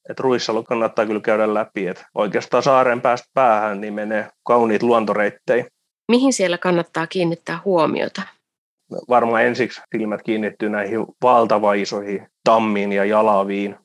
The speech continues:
Speaker 1: mitä oikeastaan aika harvas paikka on. Et puhutaan tämmöisistä niinku kolmen metrin ympärysmitalta olevista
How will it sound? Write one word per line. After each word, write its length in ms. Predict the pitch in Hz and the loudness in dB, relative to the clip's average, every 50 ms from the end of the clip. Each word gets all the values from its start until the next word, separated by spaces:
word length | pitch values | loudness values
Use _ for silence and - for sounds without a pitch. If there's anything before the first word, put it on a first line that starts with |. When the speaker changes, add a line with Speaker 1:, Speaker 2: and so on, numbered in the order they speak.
| _ _ _ | _ _ _
Speaker 1:
mitä 300 | - 95 90 - 110 107 | -12 -10 -6 -2 0 0
oikeastaan 560 | 107 101 98 107 101 - - - 104 104 110 110 | 2 2 0 -2 -4 -4 -2 0 0 2 2 2
aika 180 | 117 117 127 | 0 2 2
harvas 280 | 139 143 143 123 107 - | 2 2 2 0 0 0
paikka 440 | - 113 107 104 - - 117 107 107 | -2 -2 -2 -2 -2 0 0 0 0
on. 180 | 107 107 104 - _ _ _ | 0 -2 -8 -12 _ _ _
Et 100 | - 92 - | -16 -12 -10
puhutaan 380 | 98 101 117 104 90 104 95 | -10 -8 -6 -4 -2 -2 -2
tämmöisistä 440 | 87 101 101 104 - 113 104 - 95 | -2 -2 -2 -4 -6 -8 -8 -6 -4
niinku 260 | 92 92 98 110 113 - | -4 -4 -2 -4 -6 -2
kolmen 300 | - 113 110 107 104 101 | 0 0 2 2 0 0
metrin 280 | 107 101 92 101 107 101 | 0 -2 -2 -2 -2 -2
ympärysmitalta 720 | 104 107 101 101 98 95 - 113 101 92 95 92 101 - - | -2 -2 -4 -4 -4 -6 -6 -6 -4 -2 -2 -2 -2 -2 -4
olevista 400 | 101 104 101 101 104 101 - | -2 -2 -2 -2 -4 -6 -10